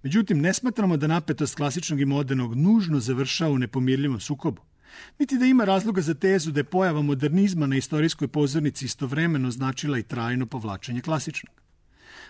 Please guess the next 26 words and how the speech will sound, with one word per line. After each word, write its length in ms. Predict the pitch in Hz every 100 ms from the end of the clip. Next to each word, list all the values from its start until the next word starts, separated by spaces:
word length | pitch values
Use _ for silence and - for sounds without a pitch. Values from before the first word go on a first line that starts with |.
| _
U 60 | -
prilog 380 | 151 233 240 -
protivljenju 580 | 165 - 233 240 240 160
uvreženim 440 | 156 170 135 147
predstavama 600 | 139 165 160 - 135 131
o 60 | 127
distinkciji 680 | 135 - 175 - - 170 - _ _ -
klasičnog 460 | 127 139 131 127
i 80 | 117
modernog, 520 | 151 226 156 131 135 _ - -
navešćemo 440 | - 240 240 196 175
jedno 160 | 175
značajno 460 | 175 170 190 - 156
mesto 340 | 147 147 -
iz 80 | 139
Schellingovih 480 | - 131 127 139 131
predavanja 580 | - 123 123 120 131 120
o 40 |
metodi 520 | 113 104 117 113 113 113 _ _ _
akademskog 600 | 107 - 110 110 - 139
studija. 360 | 202 160 107 _ _ _ _ _
Citat: 400 | - 139 107 _ _ - -
„Vreme 300 | - 151 226
ne 80 | 226
isključuje 440 | 160 - 208 277 180
večnost, 480 | 139 135 - 80